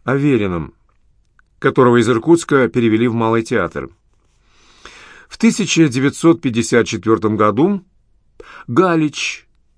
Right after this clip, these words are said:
после выхода на экраны фильма «Верные друзья», испытал новый триумф. На полученный за сценарий гонорар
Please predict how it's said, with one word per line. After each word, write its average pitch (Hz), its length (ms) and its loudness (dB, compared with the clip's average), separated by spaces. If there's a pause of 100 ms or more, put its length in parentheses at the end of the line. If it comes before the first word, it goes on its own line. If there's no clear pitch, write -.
(160)
после 196 300 2
выхода 151 360 2
на 135 140 2
экраны 135 320 0
фильма 123 320 0
«Верные 110 360 2
друзья», 110 580 -2 (440)
испытал 147 600 2
новый 139 360 2
триумф. 135 1040 -2 (1000)
На 160 180 2
полученный 165 840 2
за 123 160 -2
сценарий 139 480 -2
гонорар 127 520 0